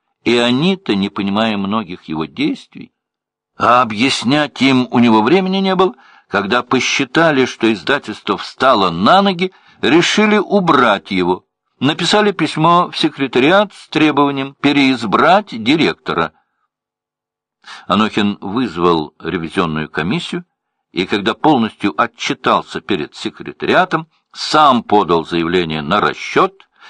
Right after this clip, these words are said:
решил уйти в беседу, где руководителем считался Николай Дугин. Но все решения принимал Дмитрий. Анохин предложил Дугину собрать учредителей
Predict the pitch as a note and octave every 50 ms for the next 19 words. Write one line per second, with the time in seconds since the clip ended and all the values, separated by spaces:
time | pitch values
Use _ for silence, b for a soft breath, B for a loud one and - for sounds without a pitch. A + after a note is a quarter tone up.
0 | B B B E2 G2+ B2+ A#2+ - - D3 C#3+ C3+ C3+ C3 A#2+ B2 - B2+ B2 G#2+
1 | F2 D#2 D2 C2+ F2 D#2 - - - D#3 F#3+ F#3 F3 F3+ F3+ B B B B B
2 | B - E2 G2+ A2+ A2 G2+ G#2 - - G2 F2+ F#2 F#2 C3+ F3+ F3 - D#3 D#3
3 | D#3+ D3+ - - D3 - - C#3+ C#3 C3+ - - - A#2 G#2 G2+ - - G2 F2+
4 | G#2+ A#2 A2+ G2+ E2 E2 A2 A2 F2 D#2+ E2+ C#2+ C2 B1+ _ _ _ _ _ _
5 | _ _ _ _ _ _ _ _ B B B B B - E2 A2+ C#3+ E3 C#3+ -
6 | - - - - - - B2 A#2 F2+ F#2 F2 - - D3 D#3+ F3+ F3 E3+ E3+ E3
7 | - - F#2 E2+ E2+ F2 F2+ F#2 F#2+ F2+ F#2+ A2 C3 D#3+ F3 D3+ _ - - -
8 | C2+ A#1+ A1+ _ _ _ _ _ _ _ _ _ _ _ _ _ _ _ _ _
9 | _ _ _ _ - F2 A#2 C3+ D3+ C3 A2+ - A#2+ G#2+ G2+ - - G2+ G2+ G2+
10 | A2 A2 - A#2 G2+ G2 F2 F#2+ C3 A#2 E2 F2+ F2 E2+ D#2+ - G2+ E2 E2+ G2+
11 | G2+ - - D#2+ D#2 - - D2+ D#2 D#2+ - D#3+ - D#3+ D#3 D#3+ D#3